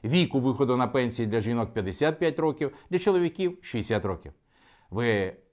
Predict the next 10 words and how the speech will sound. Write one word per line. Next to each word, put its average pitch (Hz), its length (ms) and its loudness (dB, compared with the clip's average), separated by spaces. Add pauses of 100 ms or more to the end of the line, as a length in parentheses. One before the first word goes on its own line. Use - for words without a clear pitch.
(140)
зрозумієте, 104 720 0 (340)
Верховна 143 500 6
Рада 131 420 6
не 160 240 4
здатна, 95 680 2
як 117 240 0
олігархічна 107 720 -2
за 104 100 -4
своїм 110 280 -2
складом, 98 380 0